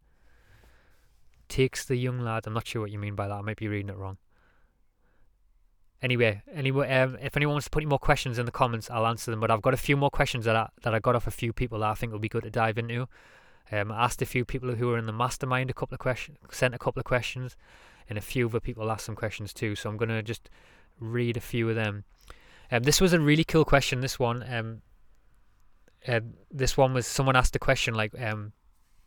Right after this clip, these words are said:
"What, what you think God is?" And I think this is an interesting one. This is something that I've been starting to come into deeper truths with, 'cause when I've, like, had, um, when I've had, like, a lot of,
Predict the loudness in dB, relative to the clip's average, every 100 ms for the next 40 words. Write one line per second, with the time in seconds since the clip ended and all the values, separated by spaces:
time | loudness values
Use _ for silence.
0 | _ _ _ _ -20 -4 2 2 2 -2
1 | -2 0 -2 -2 4 6 4 0 -6 -18
2 | -20 -20 -20 -20 _ 0 2 2 2 2
3 | 2 2 2 4 4 2 0 0 0 -2
4 | -2 -2 -2 0 0 0 -4 -2 -2 -2
5 | -4 -4 -4 -6 -6 -6 -2 -2 0 2
6 | 0 2 0 0 -4 -18 -18 4 8 8
7 | 6 2 2 2 0 -2 -2 -2 -6 -12
8 | _ _ -20 _ _ _ _ -20 _ 2
9 | 2 2 0 0 -2 0 0 0 -4